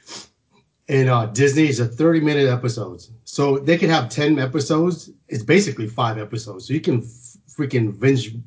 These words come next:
binge watch the whole thing fast. And that's exactly what I did. And it was really good, dude. It, it, even though it's predictable on how it's gonna be,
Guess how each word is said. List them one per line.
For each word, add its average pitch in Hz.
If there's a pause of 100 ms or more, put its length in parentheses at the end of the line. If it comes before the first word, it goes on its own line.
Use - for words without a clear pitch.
(280)
binge 131
watch 123
the 127
whole 123
thing 117
fast. 120 (280)
And 131
that's 165
exactly 139
what 127
I 117
did. 117 (440)
And 131
it 139
was 131
really 131
good, 113
dude. 87 (600)
It, 160
it, 170 (300)
even 180
though 175
it's 147
predictable 147 (100)
on 117
how 127
it's 127
gonna 123
be, 123